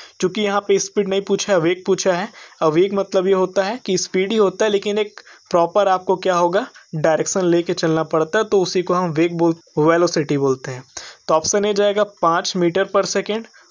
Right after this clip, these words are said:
ऑप्शन बी जाएगा छः meter per second, ऑप्शन सी जाएगा सात meter per second,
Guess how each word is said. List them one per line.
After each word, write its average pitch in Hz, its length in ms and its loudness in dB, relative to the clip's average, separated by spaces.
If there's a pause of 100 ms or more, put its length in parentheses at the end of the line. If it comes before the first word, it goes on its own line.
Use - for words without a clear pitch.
ऑप्शन 175 420 0
बी 190 160 0
जाएगा 190 440 2
छः 160 300 0
meter 180 340 0
per 190 180 0
second, 196 360 -4 (360)
ऑप्शन 185 340 0
सी 190 220 0
जाएगा 185 360 2
सात 160 460 -2
meter 180 320 0
per 185 200 -2
second, 208 360 -4